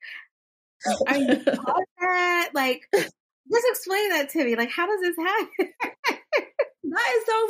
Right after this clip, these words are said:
Speaker 2: funny. You know what? It is.
Speaker 1: 'Cause you do it too.
Speaker 2: Do I do it? I don't know if I, if I notice it. I mean, I, I, okay. So when I'm sitting here,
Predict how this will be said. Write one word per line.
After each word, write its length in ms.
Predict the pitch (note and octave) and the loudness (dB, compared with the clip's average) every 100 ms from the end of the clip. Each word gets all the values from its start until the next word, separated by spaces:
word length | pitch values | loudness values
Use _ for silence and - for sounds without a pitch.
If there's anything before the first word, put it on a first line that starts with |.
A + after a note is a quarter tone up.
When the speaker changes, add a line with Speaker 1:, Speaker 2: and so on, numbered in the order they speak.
| - | 0
Speaker 2:
funny. 560 | G#4+ A#4 A4 A#3+ F3+ - - - - | 0 2 2 0 -2 -8 -20 -18 -4
You 180 | D#4+ | -2
know 220 | C5 C5+ F#4+ | 0 2 2
what? 400 | C#4 C4+ C4+ - | 2 0 -2 -4
It 260 | A3+ D4+ E4+ | -2 0 0
is. 300 | C#4+ D4 C#4+ | 0 2 0
Speaker 1:
'Cause 380 | C#4 - - F#4+ F4+ | -4 -14 -4 -2 0
you 160 | B4 A#4+ | 0 0
do 80 | |
it 240 | A#4 A#4 A#4 | 0 0 0
too. 520 | A#4+ B4+ A#4+ E4+ C4+ C#4+ _ _ _ _ _ - | 0 0 2 2 2 -2 _ _ _ _ _ -6
Speaker 2:
Do 160 | B3 C5 | -2 0
I 140 | C#5 A4+ | 0 0
do 80 | |
it? 360 | C5 B4 B4+ C5+ - - - - | 0 0 0 -2 -8 -20 -18 -6
I 80 | F#4+ | -4
don't 500 | A4 A#4+ B4 G#3+ D4 | -2 -4 -6 -6 -2
know 240 | D#4 D#4 | 0 0
if 80 | C#4 C#4 | 0 0
I, 500 | A#3+ B3 A3+ G3 A3 _ _ _ - _ _ _ - | 0 0 -2 -6 -12 _ _ _ -20 _ _ _ -8
if 120 | C4 | -2
I 100 | B3 | 0
notice 600 | A3 G#3+ G#3+ C#4 F#4+ - | 0 2 0 0 -2 -2
it. 360 | F#4+ C#4 D#3 - | -2 -2 -6 -6
I 60 | B3+ | -4
mean, 120 | C4+ - - | -4 -6 -14
I, 60 | - - _ - | -20 -20 _ -4
I, 240 | C4 C4+ B3 | -2 0 -2
okay. 220 | A3+ - _ _ _ _ | -4 -12 _ _ _ _
So 420 | - C#4 C4+ A#3 - | -2 2 2 2 -4
when 220 | G3+ B3 | -2 0
I'm 200 | B3 D#4+ | 0 -2
sitting 380 | F#4 - A#3+ A#3 | -2 -2 -2 0
here, 280 | D#4 F#3 | 0 -2